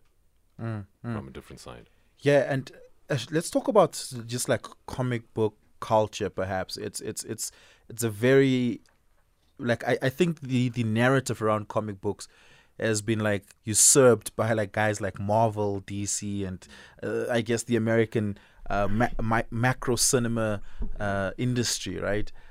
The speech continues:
Speaker 1: Um, to the extent that it's a South African thing, it's something you find in the back of a newspaper. It's two strips, uh, of, uh, a political satirist, uh, trying to make a quick point, and we keep it moving. It's never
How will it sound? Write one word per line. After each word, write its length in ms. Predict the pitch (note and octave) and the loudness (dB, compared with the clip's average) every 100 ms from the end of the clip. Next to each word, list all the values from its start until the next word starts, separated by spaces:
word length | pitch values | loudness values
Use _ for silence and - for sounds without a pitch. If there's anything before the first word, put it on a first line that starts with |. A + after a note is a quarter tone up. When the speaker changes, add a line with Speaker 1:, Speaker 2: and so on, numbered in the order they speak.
| - - | -16 -8
Speaker 1:
Um, 440 | G#2+ G#2 G#2+ G#2 | -2 -2 -2 -6
to 100 | - | -2
the 80 | B2 | 0
extent 380 | A2+ - C3+ B2 | 0 2 2 2
that 240 | A2+ - | 0 -4
it's 360 | - A2+ A2 - | -6 -2 -2 -4
a 60 | A2 | 0
South 200 | G#2+ A2 | 2 4
African 420 | C3 D3+ C#3 B2+ | 2 0 -4 -4
thing, 360 | C3 B2+ B2 - - - | -2 -2 -2 -8 -14 -14
it's 200 | - G#2+ | -8 -4
something 320 | - A#2 A#2 G#2+ | 0 0 0 -2
you 80 | |
find 320 | G2+ A2+ G#2+ G#2+ | -2 0 0 -2
in 60 | |
the 80 | G2+ | -4
back 260 | F#2 G2 - | -2 -4 -4
of 100 | G2 | -6
a 60 | |
newspaper. 500 | F#2+ G2 - G2 F#2 | -4 -4 -4 -4 -4
It's 160 | F#2 - | -6 -6
two 220 | - A2+ | -4 0
strips, 480 | - - G2 - - - - - | 0 2 0 0 -2 -2 -4 -6
uh, 340 | F2+ F#2 F2+ F2+ | -2 0 -2 -2
of, 380 | G2 F#2 F2+ - - - - | -2 -2 -2 -4 -4 -12 -6
uh, 340 | F2 F2 F2 | -2 -2 -4
a 120 | - F2+ - | -6 -8 -4
political 420 | A2 G#2+ A2 G#2 | 0 0 -2 -2
satirist, 760 | - G#2+ - G#2 F#2+ F2 - - - - - | 2 0 0 -2 -2 -2 -6 -6 -10 -10 -6
uh, 240 | F#2+ F#2 | -4 -4
trying 240 | - A2 G2+ | -2 -2 -2
to 120 | G2 | -2
make 160 | G2 | -2
a 60 | G2 | -4
quick 300 | - C3+ - | 2 0 2
point, 420 | - A2+ G#2+ - | 2 2 2 0
and 260 | G2+ F#2+ F#2 | -2 -2 -4
we 80 | G2 | -6
keep 280 | - - | -4 -4
it 80 | G#2 | -2
moving. 320 | G#2 A2 G#2 | 0 0 -2
It's 160 | F#2+ - | -4 -2
never 340 | A#2 B2 A#2 | 0 2 2